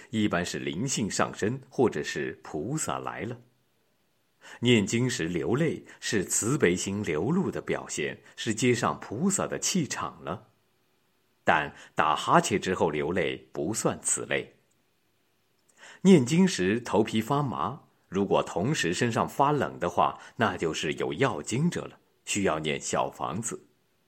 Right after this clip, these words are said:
另外，像眉心发胀、浑身发热、脚底发痒等，也是气脉打通后的好症状。念经时犯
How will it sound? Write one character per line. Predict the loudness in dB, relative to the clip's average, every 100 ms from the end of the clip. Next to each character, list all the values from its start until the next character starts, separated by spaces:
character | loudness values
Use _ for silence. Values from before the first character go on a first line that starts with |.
| _ _ _ _ _ _ -2
另 | 0 2
外， | 0 0 -10 -20 -18 -4
像 | 2 2
眉 | 2 0 0
心 | 0 0
发 | 0 -2 0
胀、 | 2 0 -4 _ _
浑 | -4 -2 0 0
身 | 0 0
发 | -2 -4
热、 | 0 0 0 -4 -12
脚 | 0 6 6
底 | 6 0
发 | 0 2 2
痒 | 0 -2
等， | -2 -4 -6 -10 0
也 | 4 4
是 | 2 0
气 | 2 2 2
脉 | 0 0
打 | -2 -2
通 | -4 -4
后 | 0 -2
的 | 0 -4 -6 -10
好 | 0 2 2 0
症 | 2 2 2
状。 | -2 -2 -6 _ _ _ _ _ _ _ _ _ _ _ _ _ _ _ _ _ _ _ _ _ _ _ _ _ _ 4
念 | 6 8 6
经 | 2
时 | 2 0
犯 | 0 2 0